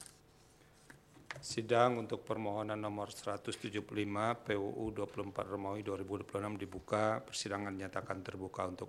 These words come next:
umum. Selamat siang. Assalamualaikum warahmatullahi wabarakatuh. Salam sejahtera untuk kita semua. Om Swastiastu. Silakan memperkenalkan diri, siapa yang hadir?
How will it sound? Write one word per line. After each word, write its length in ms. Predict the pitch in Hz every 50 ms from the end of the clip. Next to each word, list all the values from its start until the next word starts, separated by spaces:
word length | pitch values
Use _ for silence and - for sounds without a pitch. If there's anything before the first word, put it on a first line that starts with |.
| 92
umum. 160 | 95 92 90 90 92 - - - - - - - - - - - - - - - - - - - - - - - - - - - - - - - - - - - - - - - - - - - - - - - - - - - - - - - -
Selamat 400 | - - - 107 107 107 107 -
siang. 320 | - - 113 110 120 131 139
Assalamualaikum 640 | - - 123 107 107 101 98 98 98 - - 113 113 104
warahmatullahi 480 | 101 98 98 101 - - 101 98 - -
wabarakatuh. 800 | 107 98 95 - - 95 - - 110 113 123 135 139 135 139 -
Salam 320 | - - - 98 98 101
sejahtera 560 | 95 - - 101 98 98 98 - - 101 101
untuk 240 | 95 92 - - -
kita 240 | - - - 95 -
semua. 480 | - - 95 98 98 104 110 120 135 147 - - -
Om 240 | 104 95 98 95
Swastiastu. 880 | - - - 92 95 - - - 98 95 87 - - - 120 110 120 147 - - - - - - - - - - - - - -
Silakan 480 | - - - 135 120 117 117 - 135 135
memperkenalkan 640 | 143 135 127 117 131 117 123 127 123 120 120 123 120
diri, 240 | 120 123 127 135 127
siapa 240 | - 120 117 120
yang 160 | 120 120 120 117
hadir? 160 | 117 120